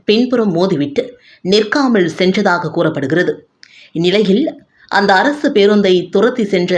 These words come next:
கார் ஓட்டுநர் திண்டிவனம் அடுத்த ஜக்காம்பேட்டை பேருந்து நிறுத்தம் அருகே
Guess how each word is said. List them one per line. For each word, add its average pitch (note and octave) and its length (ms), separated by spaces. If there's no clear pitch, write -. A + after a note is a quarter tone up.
கார் F#3+ 300
ஓட்டுநர் C#3+ 420
திண்டிவனம் C4+ 640
அடுத்த F#3 320
ஜக்காம்பேட்டை A#3 680
பேருந்து G3+ 380
நிறுத்தம் E3+ 360
அருகே E3+ 380